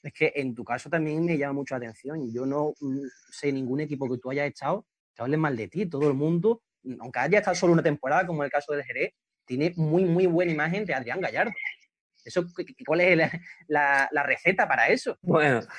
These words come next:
Speaker 2: yo intento, es verdad que, por ejemplo, en Algeciras no estuve bien y si te pones a hablar ahí, eh,
Speaker 1: Bueno, eso lo vamos a obviar, eso es sanluqueño, Jerez, venga, vamos por ahí.
Speaker 2: Claro, <laughs> entonces,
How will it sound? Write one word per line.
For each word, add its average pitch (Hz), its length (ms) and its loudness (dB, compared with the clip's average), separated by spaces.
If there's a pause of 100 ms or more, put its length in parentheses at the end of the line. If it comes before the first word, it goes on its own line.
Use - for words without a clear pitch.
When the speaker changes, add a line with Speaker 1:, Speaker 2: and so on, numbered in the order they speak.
(240)
Speaker 2:
yo 147 120 6
intento, 151 600 6 (320)
es 143 120 6
verdad 151 280 8
que, 139 360 6
por 127 160 0
ejemplo, 135 260 4
en 139 60 6
Algeciras 131 500 4
no 127 80 0
estuve 120 340 4
bien 127 260 6
y 117 240 4
si 110 260 -6
te 113 120 -2
pones 120 280 0
a 120 60 2
hablar 120 380 4
ahí, 120 260 0
eh, 110 720 -4
Speaker 1:
Bueno, 143 180 2
eso 156 200 4
lo 165 80 4
vamos 156 180 0
a 151 40 0
obviar, 104 200 -6
eso 139 200 -6
es 127 80 -6
sanluqueño, 127 500 0
Jerez, 117 260 -4
venga, 123 140 -8
vamos 120 180 -12
por 127 100 -6
ahí. 120 60 -4
Speaker 2:
Claro, 127 240 4
<laughs> - 360 0
entonces, 147 580 4